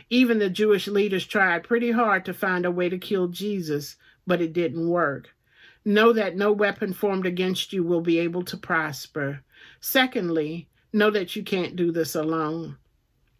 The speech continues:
In verse nineteen, Jesus explained, "I tell you the truth, the Son can only, can do nothing by himself. He does only what he sees the Father doing. Whatever the Father does, the Son does also."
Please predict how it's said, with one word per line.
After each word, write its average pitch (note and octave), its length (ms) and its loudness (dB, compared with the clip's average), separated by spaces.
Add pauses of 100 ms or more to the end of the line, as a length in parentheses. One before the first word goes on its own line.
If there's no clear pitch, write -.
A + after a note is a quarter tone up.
(380)
In G3+ 100 4
verse G3+ 260 2
nineteen, G3 480 0
Jesus F#3 400 -4
explained, E3+ 640 -4 (300)
"I F3 80 -2
tell A3 280 2
you A3+ 160 0
the A#3 120 -4
truth, F3 400 0
the E3 100 -4
Son G3 300 0
can F#3+ 120 -4
only, G#3 300 2
can G3+ 320 0
do G3+ 140 -2
nothing G#3 440 0
by F#3+ 200 2
himself. F3+ 640 -2 (460)
He B3 160 2
does F3+ 320 2
only A#3 360 2
what A3+ 160 0
he A3 120 2
sees G#3+ 360 -4
the G3+ 80 -2
Father D#3+ 440 0
doing. D#3 500 -4 (400)
Whatever G#3 380 4
the A#3 120 -2
Father G3+ 420 0
does, D#3+ 420 0
the E3 80 -4
Son E3+ 360 -2
does D#3+ 260 0
also." D#3 840 -4